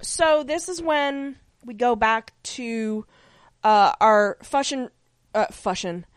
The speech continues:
our fun Russian Terminator friend who, uh, I had kind of forgotten about until now.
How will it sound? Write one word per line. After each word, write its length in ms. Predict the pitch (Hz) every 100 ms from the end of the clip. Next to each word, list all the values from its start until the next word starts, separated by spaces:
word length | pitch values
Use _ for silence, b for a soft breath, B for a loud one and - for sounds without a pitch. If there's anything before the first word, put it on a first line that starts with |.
| b b
our 120 | 220
fun 440 | 226 - 269 277 285
Russian 420 | 240 240 240 254 226
Terminator 520 | 269 311 370 240 196
friend 360 | 220 190 202
who, 300 | 220 226 208 - b b b b b -
uh, 300 | 196 185 - - _ _ -
I 180 | 226 247
had 180 | 233
kind 220 | - 226 190
of 60 |
forgotten 340 | - 190 262 233
about 340 | 214 185 160 _ _ _ _
until 420 | 214 208 - 202
now. 280 | 190 180 190